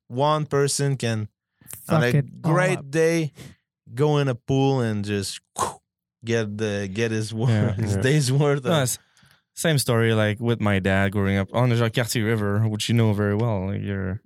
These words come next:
Speaker 3: you
Speaker 1: Yeah, it's,
Speaker 3: you're
Speaker 1: it's
Speaker 3: the
Speaker 1: flowing in my backyard.
Speaker 3: Yeah, right, right.
Speaker 1: <laughs>
Speaker 2: Must be
Speaker 3: And,
Speaker 2: nice.
Speaker 3: uh, yeah,
Speaker 1: Yeah.
Speaker 3: my, you know, my dad and I fish the same, maybe one kilometer apart in Sainte Catherine, and, and at some point my dad's like, "Well, we're not catching anything anymore."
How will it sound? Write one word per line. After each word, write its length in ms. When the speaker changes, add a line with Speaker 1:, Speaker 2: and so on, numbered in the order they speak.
Speaker 3:
you 280
Speaker 1:
Yeah, 260
it's, 180
Speaker 3:
you're 220
Speaker 1:
it's 280
Speaker 3:
the 60
Speaker 1:
flowing 340
in 120
my 240
backyard. 540
Speaker 3:
Yeah, 140
right, 280
right. 240
Speaker 1:
<laughs> 800
Speaker 2:
Must 120
be 40
Speaker 3:
And, 80
Speaker 2:
nice. 160
Speaker 3:
uh, 160
yeah, 280
Speaker 1:
Yeah. 40
Speaker 3:
my, 60
you 140
know, 160
my 160
dad 180
and 140
I 160
fish 240
the 100
same, 480
maybe 240
one 320
kilometer 460
apart 560
in 380
Sainte 220
Catherine, 440
and, 180
and 220
at 100
some 160
point 160
my 80
dad's 220
like, 100
"Well, 180
we're 120
not 160
catching 320
anything 320
anymore." 340